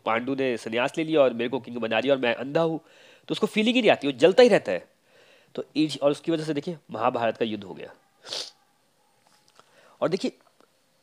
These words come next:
ये बात समझना बहुत ज़रूरी है कि ये आपको कुछ नहीं देता है, ये आपका टाइम वेस्ट करेगा, ये आपकी डिसीजन मेकिंग प्रॉप-, अ, डिसीजन मेकिंग प्रोसेस को हैम्पर कर देता है।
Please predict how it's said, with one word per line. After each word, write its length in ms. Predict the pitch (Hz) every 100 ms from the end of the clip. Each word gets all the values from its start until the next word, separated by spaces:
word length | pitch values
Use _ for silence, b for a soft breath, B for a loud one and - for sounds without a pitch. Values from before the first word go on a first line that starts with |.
| _ -
ये 280 | 151 131 220
बात 200 | 220 220
समझना 320 | 170 170 175
बहुत 240 | 135 131 139
ज़रूरी 200 | 127 147
है 60 |
कि 120 | 175
ये 280 | 170 185 208 - -
आपको 240 | 147 175
कुछ 260 | - 202 180
नहीं 100 | 190
देता 220 | 131 90
है, 120 | - _ _ _ b b b b _
ये 60 | 127
आपका 200 | 143 156
टाइम 280 | - 104 123
वेस्ट 220 | 143 -
करेगा, 380 | 151 147 180 - _ _ _ _ -
ये 220 | 117 175 -
आपकी 280 | 113 - 156
डिसीजन 440 | 123 120 135 156
मेकिंग 340 | 135 120 139 131 -
प्रॉप-, 320 | 107 - 127
अ, 480 | 120 120 - - - _ - -
डिसीजन 340 | 127 - 147 147
मेकिंग 300 | 131 131 135
प्रोसेस 340 | 123 120 -
को 120 | 165
हैम्पर 420 | 151 - 127 143
कर 120 | 123 98
देता 240 | 87 -
है। 120 | -